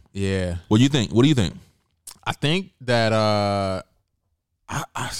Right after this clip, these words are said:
Speaker 1: man, I really want Masvidal to win that fight, man.
Speaker 2: He ain't winning that fight.
Speaker 1: You don't think so?
Speaker 2: Nope. Nope.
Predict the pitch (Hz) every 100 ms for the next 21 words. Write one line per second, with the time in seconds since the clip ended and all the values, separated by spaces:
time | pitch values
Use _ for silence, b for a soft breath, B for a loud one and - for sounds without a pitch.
0 | - 131 147 127 131 123 117 107 107 101
1 | 101 95 92 90 - 92 82 85 85 92
2 | 127 113 104 80 - 80 71 - - 120
3 | 131 147 139 135 98 101 _ _ _ _
4 | _ _ _ - 98